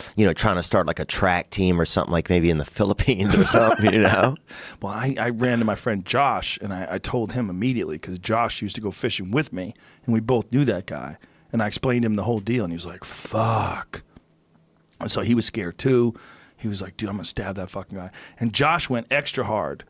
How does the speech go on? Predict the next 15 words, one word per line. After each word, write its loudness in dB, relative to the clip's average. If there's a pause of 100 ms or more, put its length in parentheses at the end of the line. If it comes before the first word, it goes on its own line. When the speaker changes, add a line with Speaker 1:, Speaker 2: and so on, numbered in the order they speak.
(120)
Speaker 2:
He -4
went 2
extra 0
hard, 4
like, -2
all 2
aggression 0
Speaker 1:
Yeah. 2
Speaker 2:
and -4
anger 0 (200)
because -4 (440)
his 2
parents 0
were -4
lesbians. -4